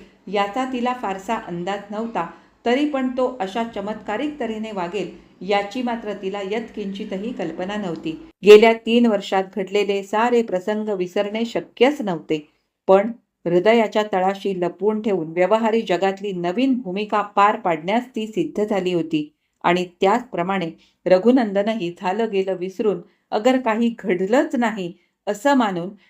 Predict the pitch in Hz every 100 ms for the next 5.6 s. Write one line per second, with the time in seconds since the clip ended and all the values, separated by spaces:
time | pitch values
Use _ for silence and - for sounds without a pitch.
0 | - 196 202 220 214 269 269 233 190 185
1 | 220 220 214 196 170 170 214 190 - 185
2 | 180 247 240 226 214 - 165 160 196 226
3 | 233 226 175 - _ _ - 190 247 233
4 | 180 - 254 - 170 196 214 - 196 175
5 | 160 151 - _ 233 269